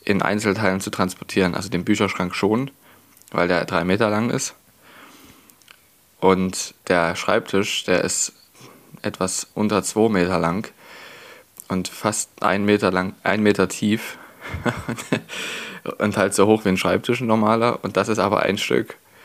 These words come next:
Also ist natürlich nicht aus einem Stück rausgefräst oder sowas oder rausgekloppt, sondern das ist zusammengeklebt. Das hat man damals so gemacht, nicht so mit Schrauben.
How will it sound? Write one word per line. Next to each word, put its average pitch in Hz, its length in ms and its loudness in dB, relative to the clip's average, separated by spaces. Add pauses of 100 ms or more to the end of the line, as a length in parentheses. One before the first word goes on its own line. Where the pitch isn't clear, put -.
(1040)
Also 101 180 2
ist 101 100 -4
natürlich 107 280 4
nicht 110 120 2
aus 101 160 2
einem 98 160 2
Stück - 280 -2
rausgefräst 113 720 2
oder 117 160 0
sowas 120 400 0
oder 104 180 0
rausgekloppt, 110 680 0
sondern 98 360 4
das 92 160 2
ist - 280 -2
zusammengeklebt. 98 720 2
Das 90 160 -4
hat 101 100 2
man 98 140 0
damals 98 320 2
so 110 100 -2
gemacht, 101 340 0
nicht 95 140 -2
so 104 80 -2
mit 90 160 -2
Schrauben. 107 440 2